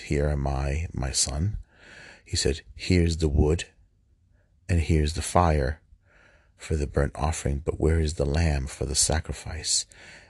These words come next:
And then Abraham responds, "God w-, himself will provide a lamb, my son." They, they didn't put that part in there. Um, not too sure exactly why, but,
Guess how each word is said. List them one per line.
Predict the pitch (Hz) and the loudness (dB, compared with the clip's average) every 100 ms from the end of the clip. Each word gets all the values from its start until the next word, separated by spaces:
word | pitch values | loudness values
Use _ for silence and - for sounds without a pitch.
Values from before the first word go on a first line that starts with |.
| _ - | _ 0
And | 87 82 | 2 2
then | 85 - | 0 2
Abraham | 85 78 82 80 69 | 0 2 2 0 0
responds, | 76 - 69 69 71 69 - - - 80 | -2 -4 -4 -4 -4 -2 -4 -6 -8 0
"God | 80 85 85 80 76 | 2 2 2 0 -4
w-, | 73 76 - - - | -4 -4 -6 -18 -4
himself | 80 76 - 73 71 - | 0 4 4 2 -4 -6
will | 73 | -10
provide | 76 - 65 67 60 64 - | -8 -8 -6 -6 -4 -6 -8
a | 64 | -8
lamb, | 73 73 73 62 50 50 | -4 -2 -2 -2 -6 -10
my | 50 55 | -10 0
son." | - - 67 - - - _ _ _ - - - - - - - - | 2 2 -2 -14 -18 -20 _ _ _ -20 -20 -20 -20 -20 -20 -20 0
They, | 101 127 156 _ | 2 2 -4 _
they | 101 | 2
didn't | 104 110 | 2 4
put | - - - | 6 6 2
that | 78 | -6
part | - - 76 | -6 -2 -2
in | 78 76 | -2 -4
there. | 67 55 - _ _ _ _ _ _ _ - | -6 -10 -14 _ _ _ _ _ _ _ 2
Um, | 90 82 82 80 78 78 - | 4 6 4 4 2 0 -2
not | - 95 | -4 -2
too | 98 | 0
sure | 92 - 78 | 2 2 2
exactly | 78 76 82 76 | 2 0 0 -4
why, | 69 80 78 65 60 80 85 - - _ - | 0 2 2 0 -2 -4 -8 -14 -20 _ 0
but, | 87 80 | 4 2